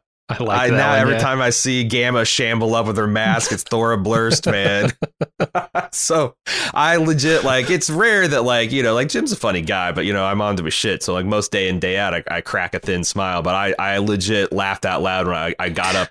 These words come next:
Speaker 2: first thing in the morning and that, that was on my notifications. <laughs> And
Speaker 1: Uh-huh.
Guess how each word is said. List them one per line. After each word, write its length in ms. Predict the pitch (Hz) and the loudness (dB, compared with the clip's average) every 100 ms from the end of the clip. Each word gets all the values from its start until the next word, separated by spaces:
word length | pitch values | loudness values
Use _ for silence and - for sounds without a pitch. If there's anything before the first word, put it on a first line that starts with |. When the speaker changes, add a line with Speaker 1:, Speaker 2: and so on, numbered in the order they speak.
| - | -4
Speaker 2:
first 220 | 104 95 | -4 -2
thing 100 | 98 | -2
in 40 | |
the 80 | 92 | -2
morning 340 | 95 95 92 92 | 0 0 0 -2
and 80 | |
that, 200 | 92 90 - | 0 -2 -4
that 260 | 95 90 | -4 0
was 100 | 95 | 0
on 140 | 95 90 | 0 -2
my 100 | 90 | 0
notifications. 1000 | 90 90 90 101 90 90 82 80 85 - | 0 -2 -4 -4 -4 -4 -4 -4 -4 -4
<laughs> 160 | 123 | -4
And 140 | 110 - | -4 -2
Speaker 1:
Uh-huh. 360 | 113 110 107 | 0 0 0